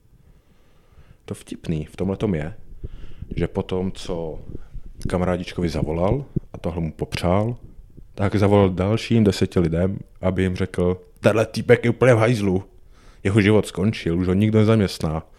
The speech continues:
Stal se dalším bezdomovcem v San Francisku.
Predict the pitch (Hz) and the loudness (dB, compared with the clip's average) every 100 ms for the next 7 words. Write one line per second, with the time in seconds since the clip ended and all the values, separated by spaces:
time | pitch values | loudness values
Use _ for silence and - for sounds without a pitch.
0 | - - - - - _ - 85 - 85 | -20 -20 -20 -20 -20 _ -4 -2 -2 2
1 | 92 - 90 90 87 87 - 85 - 90 | 2 2 0 0 0 -2 -2 -6 -4 -6
2 | 87 87 92 - - | -2 -4 -4 -8 -12